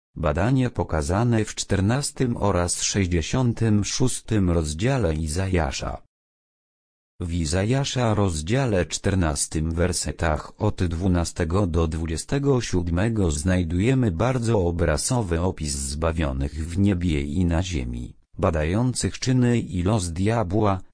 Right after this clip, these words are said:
bestii i fałszywego proroka oraz ich systemów.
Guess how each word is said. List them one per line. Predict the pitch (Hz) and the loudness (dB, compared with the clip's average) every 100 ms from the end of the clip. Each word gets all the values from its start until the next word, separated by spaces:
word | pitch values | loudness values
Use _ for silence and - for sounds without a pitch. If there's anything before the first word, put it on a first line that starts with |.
| - | -6
bestii | 92 107 - - 85 90 - 92 | -2 0 -2 -4 -2 -2 -2 -2
i | 82 | -2
fałszywego | - 104 101 95 76 71 73 | 0 0 2 0 0 0 -2
proroka | 71 - 87 98 - 80 76 | 2 2 4 2 0 0 2
oraz | 101 87 87 - - | 2 2 0 -2 -4
ich | 95 85 - | -6 -6 -6
systemów. | - 127 - 82 65 60 60 - - | -4 -2 -2 -2 -2 -4 -8 -12 -18